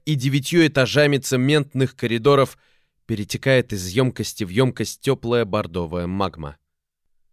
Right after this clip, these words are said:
Густое месиво. Двоюродный брат Солнца. Место, где переливают атомы в горячую сперму,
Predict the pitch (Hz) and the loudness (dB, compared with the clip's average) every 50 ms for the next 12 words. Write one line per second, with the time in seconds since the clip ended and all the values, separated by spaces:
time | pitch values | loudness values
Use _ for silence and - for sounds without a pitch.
0 | _ _ _ - 92 87 95 90 - - - 95 92 87 85 85 90 95 90 82 | _ _ _ -20 -16 -12 -10 -10 -10 -8 -6 -4 -4 -2 -2 -4 -4 -4 -6 -6
1 | - - - 64 50 - - _ _ _ _ _ _ _ _ _ _ _ _ _ | -8 -10 -14 -16 -18 -20 -20 _ _ _ _ _ _ _ _ _ _ _ _ _
2 | _ _ _ _ _ - 85 85 113 139 165 180 170 170 160 139 147 156 143 135 | _ _ _ _ _ -14 -6 0 2 4 4 4 4 2 0 0 0 0 0 2
3 | 135 131 123 - - - 139 127 110 90 - - - - _ _ _ _ _ _ | 2 2 0 -2 -4 -4 -2 -2 -2 -4 -8 -14 -18 -18 _ _ _ _ _ _
4 | _ _ _ _ _ _ _ _ _ _ _ _ - 95 110 123 113 - - - | _ _ _ _ _ _ _ _ _ _ _ _ -6 -2 -2 -2 -2 -2 -6 -8
5 | 85 73 76 _ _ _ _ - 98 98 95 113 123 - 120 113 110 113 110 117 | -10 -10 -12 _ _ _ _ -18 -14 -8 -4 -4 -4 -2 -2 -2 -2 0 0 2
6 | 120 139 139 135 127 - - - - 127 131 135 135 - 143 139 135 127 110 104 | 2 4 4 4 2 0 -4 -10 -2 0 0 2 2 2 0 2 2 0 0 -2
7 | 117 117 113 113 113 - - - 113 107 - - - - 101 95 92 98 110 120 | -2 0 2 2 0 0 -2 -4 -6 -6 -6 -8 -8 -4 -4 -2 -2 -2 -4 -6
8 | 127 131 _ | -6 -8 _